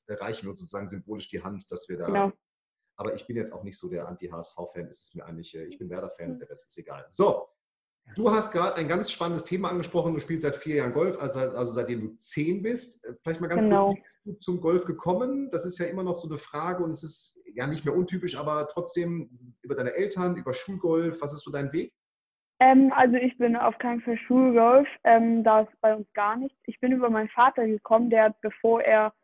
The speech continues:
Speaker 2: ähm, selbstständig geworden ist, Golf gespielt, ähm, hat dann aufgehört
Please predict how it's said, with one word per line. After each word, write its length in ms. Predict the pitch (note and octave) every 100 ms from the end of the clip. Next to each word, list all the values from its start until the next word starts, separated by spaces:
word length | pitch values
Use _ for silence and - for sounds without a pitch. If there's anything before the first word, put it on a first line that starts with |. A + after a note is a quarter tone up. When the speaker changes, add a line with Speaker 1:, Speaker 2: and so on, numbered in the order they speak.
| _ _ -
Speaker 2:
ähm, 460 | G#3+ G3+ G3+ G3+ - _ _ _ _ _ _ _
selbstständig 640 | A3 A3 B3 - A#3+ A3+ -
geworden 460 | G#3 G#3 G#3 G#3
ist, 260 | G#3+ C#4 -
Golf 240 | G#3+ B3 -
gespielt, 460 | C#4 - D4 E4+ - _ _ _ _ _
ähm, 340 | A3+ A3 A3 G#3+ A#3+
hat 140 | A#3+ _
dann 420 | A#3+ A3+ A3 G#3+ - _ _
aufgehört 720 | G#3+ C#4+ - A#3 A#3 B3+ G4